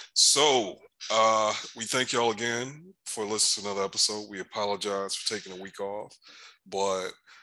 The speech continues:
I wanted to do a guest host, but the, the, the energy just ain't the same. It, it ain't. Um, it is, this is kind of our thing. And,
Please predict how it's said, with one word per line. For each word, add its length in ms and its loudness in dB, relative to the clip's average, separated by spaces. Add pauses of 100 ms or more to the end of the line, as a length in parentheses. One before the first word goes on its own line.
(120)
I 40 -10
wanted 340 0
to 40 -8
do 160 -4
a 40 -6
guest 340 0
host, 440 -4
but 140 -12
the, 300 -12
the, 160 -16 (280)
the 260 -8
energy 340 -2
just 320 -2
ain't 140 -16
the 80 -10
same. 440 -6 (200)
It, 140 -4
it 360 -4
ain't. 920 -12
Um, 380 -6 (500)
it 160 -4
is, 580 -4
this 300 -2
is 140 -2
kind 240 -4
of 100 -8
our 160 -6
thing. 460 -12
And, 140 -16